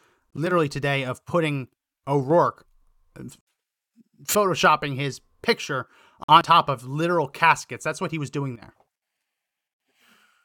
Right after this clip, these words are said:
<sighs> It's shameful. It really is shameful.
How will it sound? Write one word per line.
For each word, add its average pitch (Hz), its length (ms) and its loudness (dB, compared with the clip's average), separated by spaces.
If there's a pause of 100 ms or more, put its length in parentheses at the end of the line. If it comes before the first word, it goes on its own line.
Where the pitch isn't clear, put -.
(240)
<sighs> - 100 -16 (1600)
It's - 120 -8
shameful. 135 440 -6 (920)
It 170 100 -6
really 135 260 -6
is 104 80 -12
shameful. - 460 -20